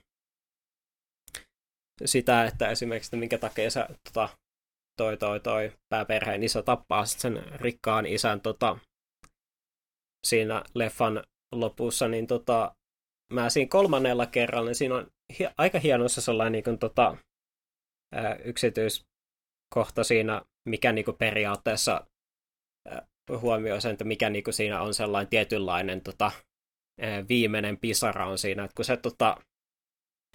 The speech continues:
tosiaan se kodinhoitajan se, ää, aviomies sitten, niin, tota, päättää puukottaa sen, tota,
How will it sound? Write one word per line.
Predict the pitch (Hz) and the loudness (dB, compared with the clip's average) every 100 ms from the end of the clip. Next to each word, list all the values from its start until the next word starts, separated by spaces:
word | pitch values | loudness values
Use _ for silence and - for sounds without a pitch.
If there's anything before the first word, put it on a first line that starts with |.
| - _ - 160 151 | -20 _ -2 0 4
tosiaan | 151 - 143 127 | 2 4 4 6
se | 147 135 - _ - - _ _ _ _ _ _ _ - - 123 | 6 2 0 _ -20 -20 _ _ _ _ _ _ _ -18 -6 -4
kodinhoitajan | - 131 123 120 120 117 117 107 110 | 4 6 6 4 4 4 0 0 0
se, | 117 - _ _ _ _ _ _ _ _ - _ _ _ _ | -2 -4 _ _ _ _ _ _ _ _ -20 _ _ _ _
ää, | 120 113 - | -6 -6 -4
aviomies | - 120 120 110 107 110 | 0 2 2 2 0 -2
sitten, | 120 - 113 | -4 -4 -6
niin, | 113 | -4
tota, | 113 117 123 110 82 - | -6 -4 -2 -2 -4 0
päättää | 127 113 - 120 | 0 0 0 -2
puukottaa | - 143 123 113 - 107 110 | 2 0 0 -4 -4 -2 0
sen, | 113 107 | -2 -4
tota, | 110 - 110 | -6 0 0